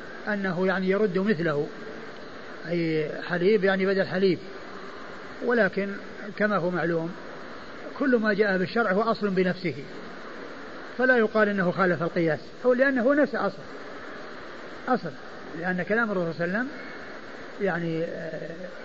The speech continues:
آه، لا بد أن يعول عليه وأن يؤخذ به، وهو أصل بنفسه، فلا يقال إنه خالف القياس، لأن الرسول صلى الله عليه وسلم هو الذي عين هذا، فإذا يصار إلى ما عينه الرسول صلى الله عليه وسلم.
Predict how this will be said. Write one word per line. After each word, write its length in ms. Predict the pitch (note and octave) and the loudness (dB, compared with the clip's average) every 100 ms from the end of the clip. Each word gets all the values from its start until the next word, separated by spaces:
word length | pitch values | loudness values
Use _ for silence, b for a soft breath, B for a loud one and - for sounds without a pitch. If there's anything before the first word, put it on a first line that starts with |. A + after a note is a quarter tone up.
| - - | -12 -10
آه، 1400 | - E3+ D3+ D#3+ F3+ - F3+ - - - E3 - - E3 | -8 -6 -6 -6 -6 -6 -8 -8 -8 -8 -8 -8 -8 0
لا 100 | G3+ | 2
بد 180 | B3+ G#3 | 4 4
أن 140 | G#3+ | 4
يعول 360 | F#3+ E3+ F#3+ F3+ | 2 2 4 2
عليه 360 | D#3 E3 A#3 B3 - - - | 2 4 6 4 0 -12 0
وأن 200 | G3+ A#3 | 2 4
يؤخذ 380 | G#3+ G3+ G#3+ B3+ | 2 2 4 6
به، 120 | C4 | 8
وهو 240 | A#3 C#4+ D4 | 8 8 4
أصل 180 | B3+ | 4
بنفسه، 400 | B3 A#3+ G3+ F#3+ B2 - - - - - | 4 4 2 -2 -6 -10 -12 -12 -12 -2
فلا 180 | C#4+ D#4 | 4 8
يقال 260 | C#4 B3+ A#3+ | 8 6 4
إنه 280 | A#3 G3+ G3 | 4 2 0
خالف 260 | G3 F3+ | 2 2
القياس، 360 | F3 F3+ E3 - - - - - - - | 0 0 -2 -4 -10 -14 -14 -14 -10 -2
لأن 460 | A3+ A#3 G3 F3+ F#3 - - - - - G#3 - - - | 0 0 -2 -2 -4 -10 -14 -12 -14 -12 -12 -12 -12 -6
الرسول 340 | G3 F#3 C4+ | -2 -2 -2
صلى 100 | G#3+ | -2
الله 100 | F#3 | -2
عليه 100 | A3 | 0
وسلم 60 | C#4 | 2
هو 140 | C4 | 4
الذي 260 | D#4 C4 A3 | 8 8 8
عين 300 | G3 G3+ F#3 | 6 4 2
هذا، 360 | E3+ F3 E3 F3 - - - - | 0 0 -2 -6 -10 -12 -12 0
فإذا 220 | C4 C4+ | 2 4
يصار 380 | B3 A3 B3+ A#3+ | 2 2 2 4
إلى 240 | A3+ A3 G#3 | 4 4 2
ما 140 | G3+ | 0
عينه 340 | G#3 G3+ F#3 | 0 0 0
الرسول 260 | F#3 F3+ G3+ | -2 -2 -2
صلى 100 | F#3+ | -2
الله 160 | F3 E3 | -4 -4
عليه 100 | |
وسلم. 120 | D#3+ | -4